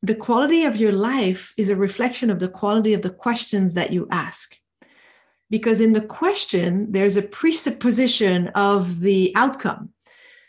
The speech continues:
So if somebody is asking the question, "Why is this happening to me all the time? Why me?"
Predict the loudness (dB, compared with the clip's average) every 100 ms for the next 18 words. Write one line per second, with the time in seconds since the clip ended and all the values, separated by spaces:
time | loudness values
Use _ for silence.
0 | _ -2 -2 -2 -2 2 4 4 2 -2
1 | -2 -2 -2 0 0 -2 -2 -2 0 0
2 | 2 2 4 6 6 4 0 0 -2 2
3 | 2 2 4 4 6 2 -2 -2 -2 -2
4 | -2 2 4 4 4 4 4 0